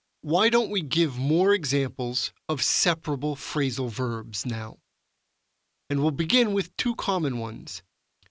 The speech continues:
take off and put on. The basic meanings of these phrasal verbs are related to clothes, shoes, hats, rings, and things like that.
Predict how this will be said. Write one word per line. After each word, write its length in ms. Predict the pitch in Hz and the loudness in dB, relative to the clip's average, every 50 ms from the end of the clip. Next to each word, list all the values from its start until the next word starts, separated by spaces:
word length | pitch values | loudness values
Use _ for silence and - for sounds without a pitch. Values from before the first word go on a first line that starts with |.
| _ _ _ | _ _ _
take 240 | - 160 147 139 147 | 0 0 0 0 0
off 460 | 135 131 135 165 202 - - - - _ _ _ _ _ _ _ _ _ _ _ | 2 2 2 2 0 -4 -10 -14 -16 _ _ _ _ _ _ _ _ _ _ _
and 200 | - 196 190 160 | -4 -4 -4 -6
put 180 | - - - 196 | -4 -2 0 0
on. 460 | 190 185 160 135 117 117 113 - - _ _ _ _ _ _ _ _ _ _ _ _ _ _ _ _ _ _ _ _ _ _ _ _ _ _ _ _ _ _ - | 2 0 0 -2 -4 -4 -8 -12 -16 _ _ _ _ _ _ _ _ _ _ _ _ _ _ _ _ _ _ _ _ _ _ _ _ _ _ _ _ _ _ -6
The 180 | - 165 143 - _ _ | -6 -6 -6 -10 _ _
basic 480 | - 233 277 262 233 - 277 - - - | 2 4 4 4 4 2 0 -2 -4 -2
meanings 540 | 185 180 175 170 160 156 151 156 147 - - | 0 2 2 2 2 2 2 0 -2 -4 -6
of 180 | - 160 123 | -6 -6 -4
these 220 | 135 151 151 139 - | -2 -2 -2 -2 -2
phrasal 480 | - - 160 156 156 156 175 185 175 | -2 -2 0 0 0 0 0 -2 -4
verbs 500 | 147 135 131 120 113 113 123 139 - - - _ _ _ _ _ _ _ _ _ | -4 -2 -2 -2 -2 -4 -6 -6 -8 -8 -8 _ _ _ _ _ _ _ _ _
are 120 | - 160 160 | 0 0 2
related 500 | 147 165 160 151 147 143 135 139 139 - | 2 2 2 4 2 2 2 0 -4 -4
to 80 | - 143 | -8 -8
clothes, 800 | - - - 190 185 180 175 175 170 165 160 160 - - - - _ _ _ _ | -8 -6 -4 -2 0 2 2 2 2 0 -2 -4 -4 -6 -6 -8 _ _ _ _
shoes, 720 | - - - - 175 160 160 160 156 156 156 151 - - - _ _ _ _ | 0 2 2 2 0 0 0 0 0 -2 -2 -4 -6 -8 -10 _ _ _ _
hats, 560 | - - 175 170 160 156 160 - - - - - _ _ _ _ _ _ | -2 0 2 2 2 0 -2 -4 -6 -6 -6 -8 _ _ _ _ _ _
rings, 560 | 135 135 147 147 143 139 135 135 127 - - - _ _ _ _ _ _ _ - | -2 0 2 2 2 2 2 0 -2 -4 -8 -12 _ _ _ _ _ _ _ -6
and 220 | 220 202 180 - | -4 -4 -4 -2
things 260 | - 180 160 135 - | 0 0 0 0 -2
like 220 | 127 127 120 - - | -2 -4 -4 -4 -6
that. 320 | 127 117 110 - - _ | -6 -6 -6 -8 -12 _